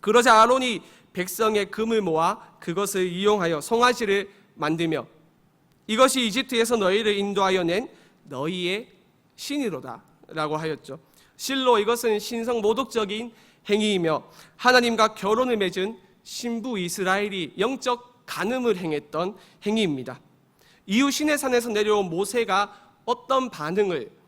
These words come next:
보였습니까? 마치 미리암과 아론을 용서했던 것처럼 용서하였습니까? 아닙니다. 하나님으로부터 받은 그 둘 괴를 바닥에 집어 던지며 크게 노하였습니다.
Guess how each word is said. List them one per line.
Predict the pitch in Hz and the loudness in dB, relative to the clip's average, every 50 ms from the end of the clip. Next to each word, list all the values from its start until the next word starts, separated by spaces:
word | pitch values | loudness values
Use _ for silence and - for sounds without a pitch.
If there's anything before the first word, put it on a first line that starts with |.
| _ - - _ | _ -20 -20 _
보였습니까? | - 160 160 165 160 160 - 139 135 131 - - 131 | -10 -8 -8 -6 -8 -8 -8 -10 -10 -10 -10 -10 -6
마치 | 151 170 180 - 214 | -6 -6 -6 -6 -8
미리암과 | 196 185 185 185 202 214 226 233 233 226 202 214 220 214 - - - - _ _ - | -8 -8 -6 -4 0 2 2 2 2 0 2 2 0 0 -2 -8 -20 -20 _ _ 2
아론을 | 190 233 247 269 277 277 262 226 | 4 4 4 4 0 0 0 2
용서했던 | 202 214 247 269 - 247 233 233 - 220 214 | 2 2 0 0 0 -2 -2 -2 -2 -2 -2
것처럼 | 208 202 - 196 185 180 156 117 135 | -4 -4 -6 -8 -6 -6 -6 -6 -6
용서하였습니까? | 165 202 220 - 208 202 220 226 - - _ _ _ _ _ - - 220 214 196 202 - 151 135 131 131 143 135 131 - _ _ _ _ _ _ _ | -6 -6 -6 -6 -6 -6 -6 -6 -10 -18 _ _ _ _ _ -6 -2 0 0 0 -2 -4 -8 -10 -10 -10 -10 -12 -12 -14 _ _ _ _ _ _ _
아닙니다. | - 175 185 196 196 180 165 160 135 - - | -2 -2 0 0 0 0 -2 -2 -4 -6 -2
하나님으로부터 | - 269 277 294 277 277 269 254 254 240 240 233 202 220 208 - - - - 202 - - 214 | 2 4 4 6 4 2 2 0 0 2 2 2 2 -2 -6 -8 -14 -16 -14 -10 -6 -4 -2
받은 | 202 208 208 196 214 220 226 220 - - - - _ _ _ _ _ _ | 0 2 2 2 2 0 0 -2 -8 -20 -20 -20 _ _ _ _ _ _
그 | - 208 208 208 208 | -8 -8 -6 -6 -8
둘 | - 233 240 247 247 | -8 -6 -4 -4 -6
괴를 | 240 - 185 190 214 226 247 247 240 226 233 | -6 -6 -2 0 0 0 2 0 -2 -4 -4
바닥에 | - 170 214 247 233 196 208 208 | -6 -4 0 0 0 0 0 -2
집어 | 208 - - 233 185 220 233 254 - - - - - - _ _ _ _ _ - | -2 -4 -6 -2 2 2 2 2 2 -4 -14 -20 -20 -20 _ _ _ _ _ 2
던지며 | 240 269 262 233 254 240 214 170 123 - - - _ _ _ _ _ _ _ _ _ _ _ _ _ _ _ _ _ _ _ _ _ _ _ _ _ _ _ _ _ _ _ | 2 2 2 2 0 0 0 0 -2 -4 -12 -20 _ _ _ _ _ _ _ _ _ _ _ _ _ _ _ _ _ _ _ _ _ _ _ _ _ _ _ _ _ _ _
크게 | - - 285 262 254 285 285 277 | -6 -4 -2 0 2 2 2 2
노하였습니다. | 214 165 160 185 202 180 165 165 - - 131 120 127 117 | 2 2 2 2 2 2 -2 -6 -10 -12 -14 -14 -14 -16